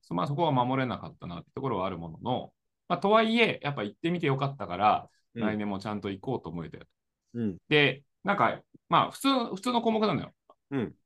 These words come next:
Speaker 1: あの、身長、体重やって、
Speaker 2: そう、体重。
Speaker 1: 視力やって、血圧やって、聴力やって、血液検査あっ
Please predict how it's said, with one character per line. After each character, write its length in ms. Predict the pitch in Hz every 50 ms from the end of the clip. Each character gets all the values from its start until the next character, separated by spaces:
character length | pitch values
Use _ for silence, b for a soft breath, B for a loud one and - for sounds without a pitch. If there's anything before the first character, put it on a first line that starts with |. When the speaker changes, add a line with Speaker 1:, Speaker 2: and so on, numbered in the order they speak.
| _ _
Speaker 1:
あ 100 | - 123
の、 80 | 117 113
身 120 | 135 160 143
長、 120 | 143 139
体 240 | 139 135 120 117 113
重 80 | 113 113
や 100 | 107 104
っ 40 |
て、 60 | 98 -
Speaker 2:
そ 60 | 113
う、 20 |
体 0 |
重。 60 | 110
Speaker 1:
視 80 | - 147
力 200 | 123 101 - 110
や 100 | 101 95
っ 40 | -
て、 140 | - - 95
血 280 | - 101 95 - 107 101
圧 180 | 98 98 -
や 120 | 101 95 92
っ 80 | - - _ _ _
て、 280 | - 98 90 90 87 82
聴 180 | - - 117
力 240 | 95 87 85 - 92
や 80 | 87 82
っ 40 | - _ _ _ -
て、 340 | 98 92 90 87 85 - b b b _ _ _ _ _ _ -
血 260 | 113 101 - 120 117
液 320 | 113 110 - - 101 95
検 260 | 101 - 107 98 95
査 120 | 98 - 87
あ 40 | 85
っ 60 | -